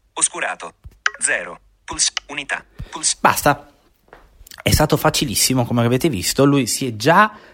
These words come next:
Speaker 2: eh, connesso al, eh, telefono. Quindi non ho dovuto sostanzialmente fare nulla. E adesso abbiamo una bilancia. E come funzionerà? Beh,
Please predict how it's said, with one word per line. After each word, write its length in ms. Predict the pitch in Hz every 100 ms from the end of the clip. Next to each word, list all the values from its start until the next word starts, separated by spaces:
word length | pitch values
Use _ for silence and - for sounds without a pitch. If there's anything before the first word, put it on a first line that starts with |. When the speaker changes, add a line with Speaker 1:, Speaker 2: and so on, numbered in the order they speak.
| _ -
Speaker 2:
eh, 500 | 117 113 107 104 98
connesso 680 | - 151 101 - - 123 -
al, 600 | - 107 107 107 110 113 -
eh, 220 | 104 98
telefono. 640 | 113 90 80 101 98 95 -
Quindi 220 | - 135
non 140 | 120 147
ho 40 |
dovuto 320 | 156 - 175
sostanzialmente 600 | - 113 151 - 135 -
fare 180 | - 147
nulla. 520 | 156 98 104 220 - _ - _ _ _ _ _ _ _ - - - -
E 80 | -
adesso 260 | 143 180
abbiamo 640 | 131 98 143 196 240 - - - - - _
una 260 | - 190 123
bilancia. 680 | 151 202 85 85 - 127 -
E 120 | 156
come 220 | - 330
funzionerà? 720 | - 160 - 120 95 76 - -
Beh, 240 | 123 -